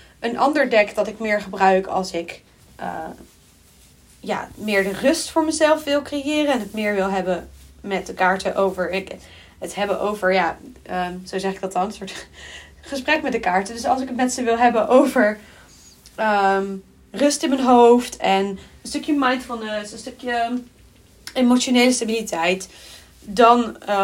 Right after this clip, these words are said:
pak ik heel graag de Spacious Tarot. Eh, dat zijn kaarten die gewoon heel mooie, rustige kleuren en heel ruimtelijk. Er staan geen mensen op afgebeeld. Er staan op sommige afbeeldingen staan di-, op sommige kaarten staan dieren, maar op de meeste,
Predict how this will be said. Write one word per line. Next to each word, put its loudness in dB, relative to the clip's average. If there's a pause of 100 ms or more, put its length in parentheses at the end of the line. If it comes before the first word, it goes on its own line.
pak -2
ik -10
heel 0
graag -2
de -8
Spacious 0
Tarot. 4 (520)
Eh, 0
dat -4
zijn -6
kaarten 4
die -4
gewoon -6
heel 2 (420)
mooie, 4
rustige -4
kleuren 4
en -4
heel 2 (580)
ruimtelijk. 4
Er -6
staan 0
geen 0
mensen -4
op -10
afgebeeld. -6
Er -12
staan -8
op -10
sommige -4
afbeeldingen -4
staan -8
di-, -12
op -16
sommige -6
kaarten -2
staan -6
dieren, -8
maar -4
op -8
de -6
meeste, -2